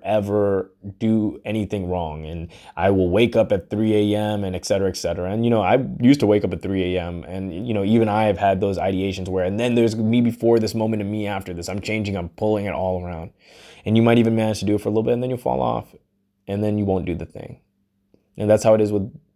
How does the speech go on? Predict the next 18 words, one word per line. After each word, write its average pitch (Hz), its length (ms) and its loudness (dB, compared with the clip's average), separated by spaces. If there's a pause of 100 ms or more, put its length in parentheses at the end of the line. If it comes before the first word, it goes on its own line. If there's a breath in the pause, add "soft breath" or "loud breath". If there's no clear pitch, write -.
(200)
basically 110 420 2
everything, 95 440 -4 (680 soft breath)
is 104 140 -2
that 107 80 6
you're 110 160 4
going 117 280 4
to 120 240 2
fail 104 420 2
to 104 100 -4
live 101 240 0
up 98 100 -2
to - 80 -8
the 98 80 -4
standards 98 540 -6
that 95 80 0
you 95 160 -4
fantasize 95 600 -2
about 90 380 -2